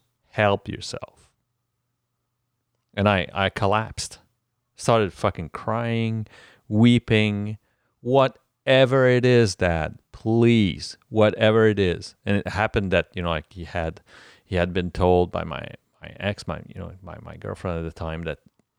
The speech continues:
um, she, she would leave me if it wasn't for me going in therapy, but whatever. Um, but he, so he had the,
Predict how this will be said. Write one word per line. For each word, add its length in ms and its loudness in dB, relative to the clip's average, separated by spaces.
um, 460 -8
she, 160 -8
she 160 -10
would 180 -4
leave 360 -4
me 200 -6
if 200 -12
it 100 -12
wasn't 340 -4
for 180 -8
me 220 -6
going 300 -6
in 100 -8
therapy, 400 -2
but 160 -8
whatever. 340 -2
Um, 300 -2
but 200 0
he, 200 -6
so 220 0
he 100 0
had 500 -2
the, 120 -2